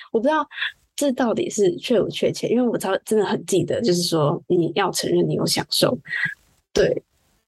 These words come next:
所以就是，<laughs> 我是觉得说，光是需要一直回忆自己性情画面就已经够无法想象，然后你还要，就是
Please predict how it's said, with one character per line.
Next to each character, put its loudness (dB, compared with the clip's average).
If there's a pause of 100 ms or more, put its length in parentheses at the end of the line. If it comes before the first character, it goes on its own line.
所 -2
以 0
就 2
是， 0 (180)
<laughs> 0
我 0
是 2 (360)
觉 0
得 2
说， 0
光 0
是 0
需 -2
要 2
一 0
直 0
回 0
忆 0
自 -2
己 0
性 2
情 0
画 0
面 2
就 0
已 2
经 0
够 2
无 0
法 0
想 -8
象， -4
然 -2
后 2
你 4
还 -2
要， 0 (440)
就 2
是 0